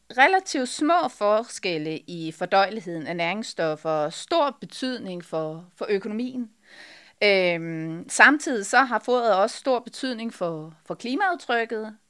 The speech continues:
og for udskillelsen af kvælstof og, og fosfor. Så en optimal og fortsat forbedret udnyttelse af fodret og fodrets proteinindhold,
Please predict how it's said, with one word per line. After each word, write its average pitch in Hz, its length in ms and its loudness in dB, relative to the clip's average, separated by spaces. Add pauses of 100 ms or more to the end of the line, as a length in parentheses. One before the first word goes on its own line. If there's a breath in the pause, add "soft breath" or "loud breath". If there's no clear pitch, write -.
og 175 280 0
for 156 320 -4
udskillelsen 196 640 -4
af 165 80 -8
kvælstof - 520 -6
og, 147 320 -6
og 170 100 -10
fosfor. 160 540 -4 (840)
Så 190 340 2
en 165 280 -8
optimal 240 640 0 (540 loud breath)
og 170 360 4
fortsat 240 560 4
forbedret 247 600 2
udnyttelse 220 960 -2 (240)
af 320 180 10
fodret 277 600 0
og 190 120 0
fodrets 254 360 2
proteinindhold, 214 800 -2